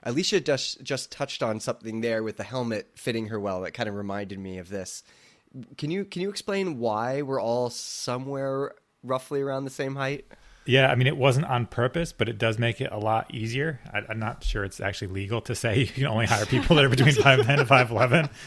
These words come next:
Speaker 2: <laughs> Um, that's not how it worked out, but it just happened that, that we all kinda fall in the size, which does make it so much easier, 'cause otherwise we'd have to request two different bikes for a lot of these categories, and just, it's hard enough to get one bike, so getting two bikes would be almost impossible. So,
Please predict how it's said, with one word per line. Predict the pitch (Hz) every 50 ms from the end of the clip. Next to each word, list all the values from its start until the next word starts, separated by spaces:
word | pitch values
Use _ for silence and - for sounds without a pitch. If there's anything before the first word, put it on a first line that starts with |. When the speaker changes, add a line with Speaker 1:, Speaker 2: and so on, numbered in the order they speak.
| - - -
Speaker 2:
<laughs> | 165 - - - - - - -
Um, | 139 131 135 139
that's | 135 139 131 127
not | 143 139 156 123
how | 127 123 113
it | 107 - - -
worked | 117 110 107 - -
out, | 120 135 139 -
but | 120 113
it | 107
just | 117 110 -
happened | 110 107 113 - 120 110 107 101 95 98
that, | 104 98 - - - - - - -
that | - 107 98 - - - -
we | 98 107 113 -
all | 98 98 101 101
kinda | - - 113 104 95
fall | - 101 101
in | 104
the | 101 95
size, | - 113 107 110 107
which | 104 117 - - -
does | - 123 113
make | 110 120 110
it | 117 -
so | - 123
much | 113 107 - -
easier, | 113 104 107
'cause | 104 - 104
otherwise | 131 135 131 123 117 104
we'd | 110 101
have | 98 98 -
to | - 104
request | 101 - - 107 104 98 - - _ _ - - - - - -
two | - 131
different | 117 110 - - 107 98 - - - - - - _ _ -
bikes | - 113 120 127 - -
for | - 135
a | 127
lot | 123 123
of | 127
these | 127 120
categories, | - 120 120 120 117 123 127 123 123 123 -
and | - 110 101 98
just, | 104 95 - - _ _ _ _ _ _
it's | - 110 -
hard | 123 123 117
enough | 113 110 -
to | -
get | 107 101 87
one | 90 98 107 117 123
bike, | 139 147 147 - -
so | - 107 87
getting | 110 101 95 92
two | - 123
bikes | 113 110 110 107 107 - - - - -
would | 113 101 92
be | - - 98 101 - - 214 214 _ _ - - -
almost | 110 110 101 -
impossible. | - 92 - 95 95 95 - - - 127 117
So, | - - 95 -